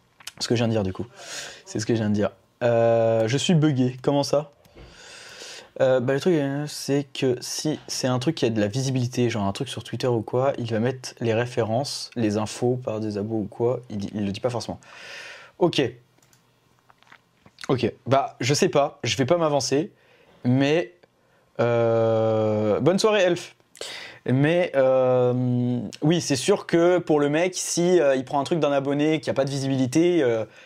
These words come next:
il va pas trop se mouiller, quoi. Il peut faire, il peut lâcher la théorie,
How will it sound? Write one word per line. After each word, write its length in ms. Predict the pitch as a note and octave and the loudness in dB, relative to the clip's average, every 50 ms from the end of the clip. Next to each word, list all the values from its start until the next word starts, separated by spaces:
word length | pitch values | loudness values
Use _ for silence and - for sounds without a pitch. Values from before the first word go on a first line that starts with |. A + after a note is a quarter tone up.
| - - | -6 0
il 60 | B2+ | 0
va 100 | B2+ B2 | 2 2
pas 100 | B2+ D3+ | 2 0
trop 160 | C3+ - D#3 | 0 0 -2
se 120 | D3 - E3 | -2 0 2
mouiller, 240 | E3 E3+ F3 D#3+ - | 2 4 4 2 2
quoi. 160 | - A#2 G#2 | 0 -2 -4
Il 120 | C#3 B2+ | -4 -4
peut 140 | B2 - D3 | -4 -4 -2
faire, 280 | - D#3+ C#3+ C#3 B2+ - | 0 2 2 2 2 0
il 100 | D3 B2 | -2 -2
peut 100 | B2+ D#3+ | 0 2
lâcher 240 | D3+ C#3+ - - C#3+ | 2 2 2 0 0
la 80 | C3+ | 0
théorie, 440 | B2+ B2+ C#3 C3+ C#3 D3+ E3+ F#3+ - | 2 2 2 2 2 2 0 -2 -4